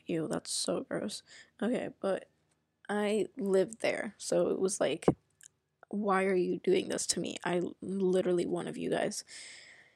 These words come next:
And so eventually, over time, I learned a few rude things to say to them, which, looking back,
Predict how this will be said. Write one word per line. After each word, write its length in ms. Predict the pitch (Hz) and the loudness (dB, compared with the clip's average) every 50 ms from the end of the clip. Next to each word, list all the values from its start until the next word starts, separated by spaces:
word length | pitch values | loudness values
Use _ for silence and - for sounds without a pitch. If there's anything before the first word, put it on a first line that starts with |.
| _ _ _ _ _ _ _ _ | _ _ _ _ _ _ _ _
And 200 | - 226 226 226 | -4 -2 0 2
so 260 | - 240 240 233 185 | 2 2 4 4 4
eventually, 680 | - 226 214 220 220 233 262 - - 185 190 190 190 - | 2 4 4 4 4 4 2 0 0 0 0 0 0 0
over 240 | - - 196 180 185 | -2 0 0 0 -2
time, 560 | - - - 180 175 185 180 185 233 262 - - _ _ _ - | -2 -4 -4 -4 -2 -2 -2 -2 -4 -4 -6 -8 _ _ _ -4
I 100 | 202 202 | -4 -2
learned 400 | 220 240 180 180 - - - - - - | -2 -2 -4 -4 -4 -6 -10 -12 -8 -8
a 60 | 190 | -8
few 480 | - - - 175 175 175 175 185 208 - - _ _ _ _ _ _ _ _ _ _ _ _ _ - - - - _ _ | -6 2 4 6 6 6 6 4 2 -2 -8 _ _ _ _ _ _ _ _ _ _ _ _ _ -18 -18 -18 -18 _ _
rude 320 | 220 208 196 202 202 220 - | 12 12 12 12 8 2 0
things 580 | - - 196 180 190 233 330 339 - - - - _ _ - _ | 0 0 2 2 0 0 0 -2 -2 -4 -6 -10 _ _ -8 _
to 140 | - 202 208 | 2 2 2
say 440 | 240 - - - - - 202 185 185 | 2 0 0 0 2 4 4 4 4
to 120 | - 175 | 2 0
them, 300 | - 196 208 262 302 - _ _ _ _ _ _ _ _ _ _ _ _ | -2 -2 -4 -4 -6 -8 _ _ _ _ _ _ _ _ _ _ _ _
which, 720 | 196 190 214 196 190 185 185 _ - - - - - - - - | -2 0 2 2 2 2 -2 _ -4 -4 -2 -4 -4 -6 -4 -2
looking 340 | 208 196 - 208 202 190 | -2 0 2 2 0 0
back, 560 | 202 196 175 185 233 285 - - - - - | 0 0 0 0 -2 -2 -4 -10 -16 -16 -20